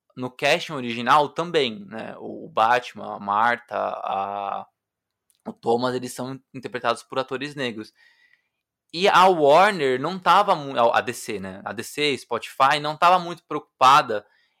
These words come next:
em colocar, é, as etnias corretas dos quadrinhos. Elas estavam preocupadas em ter um elenco diverso. Você tem latino, você tem, é, pessoas pretas, você tem, de,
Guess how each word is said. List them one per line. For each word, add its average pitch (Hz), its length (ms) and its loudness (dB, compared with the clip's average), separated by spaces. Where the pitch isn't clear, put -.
em 127 140 -10
colocar, 127 1400 4
é, 110 400 -4
as 117 340 -8
etnias 156 720 -4
corretas 147 560 -2
dos 139 140 -16
quadrinhos. 117 800 -8
Elas 110 200 -2
estavam 120 240 -2
preocupadas 117 640 0
em 117 100 -10
ter 147 320 -4
um 180 160 -4
elenco 135 320 -6
diverso. 104 680 -6
Você - 140 -16
tem 113 140 -8
latino, 117 600 -8
você 107 140 -16
tem, 110 440 -12
é, 104 140 -6
pessoas 123 360 -6
pretas, 127 300 -8
você 113 80 -20
tem, 123 200 -10
de, 123 200 -18